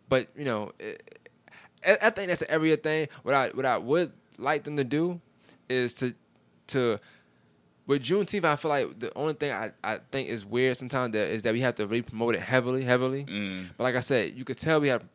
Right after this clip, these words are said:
Speaker 1: you could tell it just started 'cause we have to promote it heavily, heavily.
Speaker 2: Yeah.
Speaker 1: You don't have to promote Martin Luther King Day, but I guarantee you, when they first gave him that day, the first ten, twelve,
Speaker 2: Yeah.
Speaker 1: fifteen years, they had to promote, "Hey, y'all, make sure we celebrate this day, Martin Luther King
Speaker 2: Yeah.
Speaker 1: Day," until it got stamped and stapled as a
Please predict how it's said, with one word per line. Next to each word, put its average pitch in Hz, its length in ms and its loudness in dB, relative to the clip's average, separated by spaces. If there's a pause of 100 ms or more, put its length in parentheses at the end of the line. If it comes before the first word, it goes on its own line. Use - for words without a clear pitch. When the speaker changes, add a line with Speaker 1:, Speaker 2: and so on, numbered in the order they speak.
(100)
Speaker 1:
you 127 80 -8
could - 160 -6
tell 165 160 2
it 135 60 6
just 117 240 -2
started 135 280 2
'cause 110 200 -6
we 110 80 -8
have 113 140 -8
to 104 60 -10
promote 107 280 -4
it 90 80 -10
heavily, 101 340 -6
heavily. 101 260 -6
Speaker 2:
Yeah. 98 240 -4 (360)
Speaker 1:
You 135 100 0
don't 143 80 2
have 165 80 0
to 156 80 2
promote 123 440 0 (420)
Martin 117 340 -2
Luther 113 80 -10
King 113 260 -6
Day, 82 180 -10 (160)
but 123 100 -2
I 131 80 2
guarantee 151 460 0
you, 151 100 4
when 127 80 2
they 135 80 0
first 139 240 0
gave 135 140 2
him 135 60 -6
that 127 160 -2
day, 147 300 -4 (300)
the 120 100 -6
first 151 320 4
ten, 160 360 0
twelve, 156 320 8
Speaker 2:
Yeah. 156 60 6
Speaker 1:
fifteen 156 220 4
years, 165 320 2 (360)
they 135 100 0
had 143 120 4
to 135 80 4
promote, 135 480 2
"Hey, 143 200 0
y'all, 139 220 4
make 143 240 0
sure 147 140 -2
we 143 120 0
celebrate 135 420 0
this 143 160 2
day, 127 260 2
Martin 117 280 0
Luther - 120 0
King 147 180 4
Speaker 2:
Yeah. 127 60 2
Speaker 1:
Day," 120 160 4 (220)
until 139 200 0
it 139 60 4
got 117 180 2
stamped - 540 0
and 123 100 -2
stapled 151 400 4
as 190 80 4
a 214 40 4